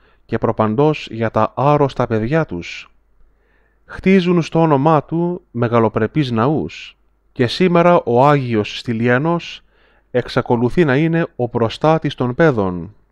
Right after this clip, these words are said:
Λένε μάλιστα ότι από τη λέξη "στυλώνει" που σημαίνει στηρίζει την υγεία των παιδιών.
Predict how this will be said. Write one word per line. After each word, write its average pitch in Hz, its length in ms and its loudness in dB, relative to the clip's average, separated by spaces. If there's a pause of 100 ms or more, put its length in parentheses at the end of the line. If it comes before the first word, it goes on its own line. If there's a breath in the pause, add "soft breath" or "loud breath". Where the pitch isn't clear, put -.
(640)
Λένε 175 320 4
μάλιστα 156 760 0
ότι 113 560 -2
από 113 240 -2
τη 117 140 -2
λέξη 156 680 -2 (400)
"στυλώνει" 117 840 0 (240)
που 123 120 -6
σημαίνει 180 680 2
στηρίζει 160 720 0
την 123 180 0
υγεία 123 380 2
των 127 180 -2
παιδιών. 110 680 -2